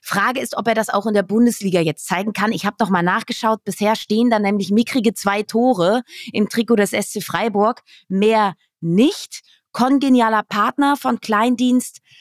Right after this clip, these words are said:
war Jan-Niklas Beste. Zwölf Tore, dreizehn Assists, mit vierundzwanzig Jahren noch extrem jung, aber eben gerade auf seinem absoluten Leistungspeak. Freue mich sehr auf ihn, kenn ihn noch aus der dritten Liga, muss ich sagen.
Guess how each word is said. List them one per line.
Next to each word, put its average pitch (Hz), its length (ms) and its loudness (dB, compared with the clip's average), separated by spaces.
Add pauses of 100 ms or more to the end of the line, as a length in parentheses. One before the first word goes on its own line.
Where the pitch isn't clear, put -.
(120)
war 196 260 0
Jan-Niklas 208 680 0
Beste. 285 460 -4 (380)
Zwölf 269 380 0
Tore, 269 400 2
dreizehn 247 500 -4
Assists, - 480 -4
mit 220 220 0
vierundzwanzig 240 640 -2
Jahren 220 260 0
noch 214 140 0
extrem 269 580 0
jung, 269 320 4 (500)
aber 269 280 -2
eben 254 200 0
gerade 226 400 0
auf 202 100 -4
seinem 220 300 0
absoluten 214 720 -2 (140)
Leistungspeak. 208 840 -2
Freue 208 240 0
mich 220 240 0 (100)
sehr 165 460 -2
auf 247 180 -2
ihn, 262 200 -2 (200)
kenn 226 160 0
ihn 220 140 -2
noch 208 100 -2
aus - 140 -2
der 170 100 0
dritten 180 320 -2
Liga, 143 240 -8
muss 143 160 -8
ich 135 140 -8
sagen. 151 320 0